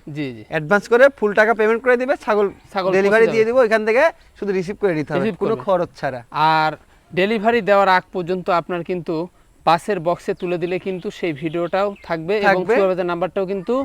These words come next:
Speaker 2: দিয়ে দিব আপু
Speaker 1: দিয়ে দেওয়া
Speaker 2: ওনাকে,
Speaker 1: হয়।
Speaker 2: গাড়ির থেকে ছাগল তুলে দেওয়ার ভিডিও দিয়ে দিব।
Speaker 1: এবং একটা মেমো করা হয়।
Speaker 2: জি, একটা মেমো করা হয়, মেমো
Speaker 1: সবকিছুই কিন্তু
Speaker 2: সব
Speaker 1: একদম আপনারা
Speaker 2: জি,
Speaker 1: দিয়ে
Speaker 2: জি।
Speaker 1: দেওয়া হবে,
Speaker 2: জি,
Speaker 1: সেক্ষেত্রে
Speaker 2: জি।
Speaker 1: কোনো সমস্যা হবে না।
Speaker 2: জি।
Speaker 1: আপনার টাকা পাঠিয়ে দিলে চলে যাবে বাংলাদেশের যে কোনো
Speaker 2: যে
Speaker 1: প্রান্তে।
Speaker 2: কোনো প্রান্তে।
Speaker 1: নাম, ঠিকানা,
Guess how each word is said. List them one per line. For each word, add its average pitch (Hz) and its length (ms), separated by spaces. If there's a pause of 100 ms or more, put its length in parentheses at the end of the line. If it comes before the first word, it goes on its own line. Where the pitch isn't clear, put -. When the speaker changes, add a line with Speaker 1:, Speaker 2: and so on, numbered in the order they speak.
(340)
Speaker 2:
দিয়ে 202 240
দিব 190 160
আপু 180 160
Speaker 1:
দিয়ে 185 160
দেওয়া 185 100
Speaker 2:
ওনাকে, 226 180
Speaker 1:
হয়। 294 120 (120)
Speaker 2:
গাড়ির 180 240
থেকে 170 200
ছাগল 180 280
তুলে 180 160
দেওয়ার 180 180
ভিডিও 185 240
দিয়ে 175 200
দিব। 135 160 (200)
Speaker 1:
এবং 175 200 (100)
একটা 190 180
মেমো 185 360
করা 160 240
হয়। 147 120
Speaker 2:
জি, - 80
একটা 139 220
মেমো 180 300
করা 196 220
হয়, 262 140
মেমো 247 160
Speaker 1:
সবকিছুই 226 380
কিন্তু 202 280
Speaker 2:
সব 220 140
Speaker 1:
একদম 185 240
আপনারা 190 280
Speaker 2:
জি, 156 140
Speaker 1:
দিয়ে 180 140
Speaker 2:
জি। 160 40
Speaker 1:
দেওয়া 160 140
হবে, 165 180
Speaker 2:
জি, 233 120
Speaker 1:
সেক্ষেত্রে 175 300
Speaker 2:
জি। 165 60
Speaker 1:
কোনো 170 80
সমস্যা 170 320
হবে 185 140
না। 240 120 (260)
Speaker 2:
জি। 135 100 (100)
Speaker 1:
আপনার 170 180
টাকা 175 200
পাঠিয়ে 180 240
দিলে 196 160
চলে 196 160
যাবে 208 220
বাংলাদেশের 185 400
যে 170 100
কোনো 196 120
Speaker 2:
যে 185 40
Speaker 1:
প্রান্তে। 202 260
Speaker 2:
কোনো 180 120
প্রান্তে। 139 320
Speaker 1:
নাম, 214 200
ঠিকানা, 254 280